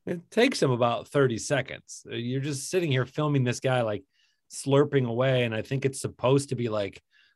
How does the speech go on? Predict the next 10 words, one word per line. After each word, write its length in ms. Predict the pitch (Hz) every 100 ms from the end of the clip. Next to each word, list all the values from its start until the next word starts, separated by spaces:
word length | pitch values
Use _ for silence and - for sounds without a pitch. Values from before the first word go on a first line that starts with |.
| -
"Look 160 | 131 135
how 140 | 120
crazy 560 | 107 139 147 143 123 107
he 160 | 104
is." 340 | 90 80 67 -
But 160 | 117 110 _ 123
really, 280 | 165 165 139
it's 100 | 139
just 180 | 117 92
boring. 500 | 104 92 85 90